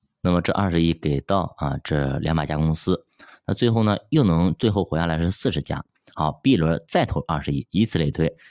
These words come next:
C 轮呢就剩八家了，D 轮呢也就剩个一到两家。那么孵化到上市，靠一到两家公司赚几百倍的回报，那这些回报完全可以弥补我们其以前投进去的那些损失的钱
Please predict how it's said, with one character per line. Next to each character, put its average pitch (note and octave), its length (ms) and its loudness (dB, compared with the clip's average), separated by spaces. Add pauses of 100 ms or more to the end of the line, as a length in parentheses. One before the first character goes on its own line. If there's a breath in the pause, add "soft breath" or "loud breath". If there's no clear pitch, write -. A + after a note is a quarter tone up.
(140 loud breath)
C - 240 2
轮 F2 160 4
呢 E2 100 0 (200)
就 D#2 200 2
剩 D2+ 240 -2
八 E2+ 180 -4
家 D2 160 -6
了， C#2+ 120 -6 (200)
D D3+ 140 2
轮 E2 140 2
呢 E2 160 0
也 D2+ 100 0
就 F2+ 160 0
剩 F2 160 -2
个 D#2 80 2
一 F2 140 -2
到 E2+ 100 0
两 C#2 220 -4
家。 D2 240 -8 (640 soft breath)
那 G2+ 100 0
么 G2+ 160 4
孵 G2+ 240 0
化 A2 240 0
到 E2 200 0
上 F2 220 -2
市， - 300 -2 (100)
靠 E2 300 -2
一 A2+ 160 2
到 G2 160 0
两 C#2+ 180 0
家 E2 160 -4
公 E2+ 160 -2
司 - 300 -4
赚 E2+ 200 0
几 F#2+ 200 0
百 E2 180 -4
倍 E2+ 140 0
的 E2 80 0
回 D2 160 -2
报， E2 160 -4 (320)
那 F2+ 160 0
这 A#2 160 0
些 G#2+ 120 2
回 D#2+ 140 0
报 D#2 320 -2
完 G2 180 2
全 F2+ 220 0
可 F2 100 0
以 E2 120 4
弥 D#2+ 260 4
补 C#2 420 -2 (100)
我 D#2 60 -2
们 D#2 240 2 (300)
其 D#2+ 300 0
以 D#2+ 200 0
前 E2 320 -2
投 E2 200 0
进 E2+ 120 0
去 D#2 120 -2
的 D2 80 0
那 D2+ 80 0
些 E2 100 2
损 C#2+ 260 -2
失 - 160 -2
的 F#2+ 360 0
钱 - 260 -6